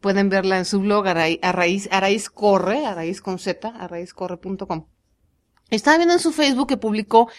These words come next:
ella empezó a correr hace tres años, en dos mil ocho.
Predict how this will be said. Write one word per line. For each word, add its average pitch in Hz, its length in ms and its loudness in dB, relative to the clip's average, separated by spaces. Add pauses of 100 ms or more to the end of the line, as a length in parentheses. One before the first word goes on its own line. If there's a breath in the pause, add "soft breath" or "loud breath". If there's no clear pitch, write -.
(120)
ella 277 160 2
empezó 311 260 2
a 277 80 2
correr 254 300 4
hace 240 260 2
tres 233 380 -2
años, 320 240 2
en 214 80 -2
dos 196 160 -2
mil 254 180 0
ocho. - 320 0